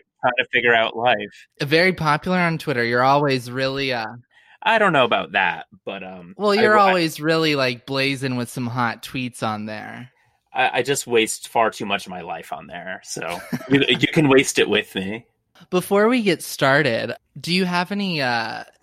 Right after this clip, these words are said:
Speaker 2: any sort of idea on what your favorite scary movie is?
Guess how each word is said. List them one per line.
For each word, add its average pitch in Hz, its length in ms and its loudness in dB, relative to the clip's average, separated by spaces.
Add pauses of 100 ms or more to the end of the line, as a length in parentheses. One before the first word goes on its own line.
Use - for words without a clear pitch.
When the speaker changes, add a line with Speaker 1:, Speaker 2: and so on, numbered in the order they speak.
(120)
Speaker 2:
any 202 240 -4
sort 175 320 -6
of 131 140 -6
idea 117 600 -6
on 113 240 -6
what 120 260 -2
your 117 200 -4
favorite 113 400 -8
scary 113 340 -2
movie 110 400 -2
is? 113 600 -8